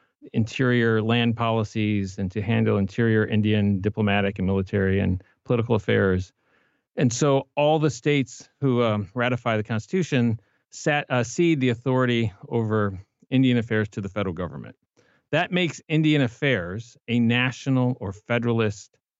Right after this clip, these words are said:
process. And so there will be, as there are today, historic challenges to this federalist paradigm or this federalist supremacy over Indian affairs, and particularly during the antebellum era under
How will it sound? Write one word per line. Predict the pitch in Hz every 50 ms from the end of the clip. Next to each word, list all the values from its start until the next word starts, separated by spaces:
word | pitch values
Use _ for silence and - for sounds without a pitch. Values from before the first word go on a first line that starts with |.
| _ _ _ _ _ _ -
process. | - - 123 120 113 117 - - - - - _ _ _ - -
And | 110 104
so | - - - 135 123 120 110 - _ _ _ _
there | - 131 127 131
will | 127 120
be, | 113 131 139 143 147 147 139 -
as | 127 113 117
there | 127 120 113
are | 120 120
today, | 113 - - 123 131 131 127 127 123 117 - - _ _ _ _ _ _
historic | - 117 - - - 147 147 143 127 - _ _ _
challenges | - - - 147 151 160 165 170 160 147 151 147 127 -
to | - - 135
this | 120 123 120 113 117
federalist | - - - - 143 139 131 135 135 131 131 127 - - - - _ _ _ _ _ _ -
paradigm | - 147 139 143 143 135 135 131 131 131 127
or | 120 107
this | 101 104 101
federalist | - - 123 123 120 123 120 120 113 113 - - _ _ _ _ _
supremacy | _ - - 110 - - 127 127 131 123 - - 123
over | 117 117 107 113
Indian | 113 113 110 113 110 110
affairs, | 110 107 - - 113 107 107 101 98 - - _ _ _ _ _ _ _ -
and | 131 120 113
particularly | - 131 - - 170 151 - 156 143 139 135 131 127 127
during | 117 120 120 117
the | 113 110 -
antebellum | 135 123 123 - 120 107 120 113 113 113 107
era | - 113 110 110 107 104 107 101 - - _ _ _ -
under | 120 107 101 107 101 95 90